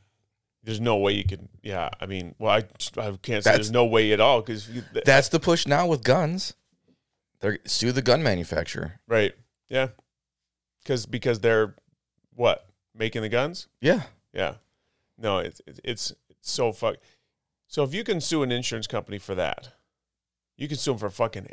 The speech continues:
Speaker 1: anything.
Speaker 2: Yeah, how would you win on that? Because, well,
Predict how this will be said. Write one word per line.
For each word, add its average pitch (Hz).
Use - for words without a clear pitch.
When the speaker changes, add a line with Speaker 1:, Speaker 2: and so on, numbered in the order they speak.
Speaker 1:
anything. 113
Speaker 2:
Yeah, 107
how 98
would 139
you 110
win 98
on 82
that? 80
Because, 92
well, 87